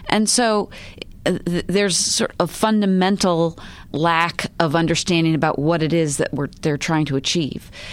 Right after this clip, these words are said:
The second problem is that they don't have a funding source. And without a funding source,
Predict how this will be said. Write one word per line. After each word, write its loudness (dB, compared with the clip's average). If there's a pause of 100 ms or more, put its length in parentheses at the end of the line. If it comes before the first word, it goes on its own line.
(140)
The 0
second 0
problem 2
is 0
that -2
they 2
don't 2
have 0
a 2
funding 0
source. -4 (340)
And 2
without 2
a 0
funding 2
source, 0